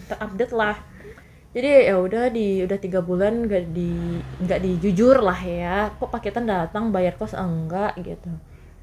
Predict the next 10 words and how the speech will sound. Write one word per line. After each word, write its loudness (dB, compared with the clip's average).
Ya -4
udah, -8
hampir -6
aja -2
mau -2
diusir, -4
dan -8
diusir -10
akhirnya. -12
Gitu. -16